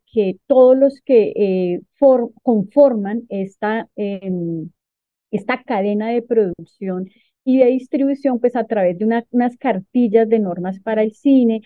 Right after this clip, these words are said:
a través de unas convocatorias anuales que se llaman convocatorias para el Fondo del Desarrollo Cinematográfico.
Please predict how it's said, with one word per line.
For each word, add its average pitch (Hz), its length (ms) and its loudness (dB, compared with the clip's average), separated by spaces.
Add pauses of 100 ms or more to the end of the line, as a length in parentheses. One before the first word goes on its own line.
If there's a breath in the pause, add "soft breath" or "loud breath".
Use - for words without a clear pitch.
(200 soft breath)
a 226 140 -2
través 202 300 0
de 196 60 -6
unas 220 240 -4
convocatorias 220 1040 0
anuales 214 680 -2
que 233 120 -2
se 220 160 -6
llaman 180 300 -8
convocatorias 196 680 -6
para 208 200 -4
el 180 120 -8
Fondo 180 360 -8
del 202 140 -4
Desarrollo 180 500 -6
Cinematográfico. 220 1300 -2